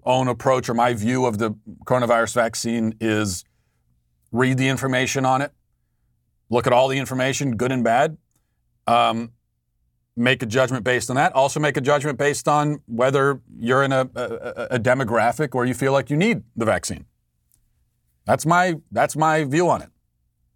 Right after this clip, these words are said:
If that means that eighty-five percent of people get it, fine. If that means fifty percent do, fine. People should be able to do what they want. And, and this has,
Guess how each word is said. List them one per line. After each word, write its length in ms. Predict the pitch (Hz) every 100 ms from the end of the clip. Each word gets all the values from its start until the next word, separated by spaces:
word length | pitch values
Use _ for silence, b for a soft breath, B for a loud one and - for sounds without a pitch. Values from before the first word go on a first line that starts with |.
| _ _ _ _ _ _ _ -
If 100 | 113
that 160 | 135 147
means 200 | 156 135
that 120 | 135
eighty-five 420 | 135 147 131 143
percent 180 | - 151
of 40 |
people 160 | 151 127
get 180 | 131 208
it, 180 | 240 - _ _
fine. 340 | - 262 107 -
If 60 | -
that 160 | 143
means 260 | 147 139 113
fifty 240 | - 165
percent 320 | 175 170 185 165
do, 260 | 175 165 -
fine. 260 | 156 87 - _ _ _ _ _ _ _
People 200 | 131 131
should 120 | 135 131
be 60 |
able 140 | 131 127
to 60 |
do 100 | 123
what 100 | 127
they 80 | 127
want. 260 | 131 87 - _ _ _ _ _ _ _ _ _ _ _ _ _ _ -
And, 140 | 143
and 140 | 147 196
this 100 | 226
has, 140 | 233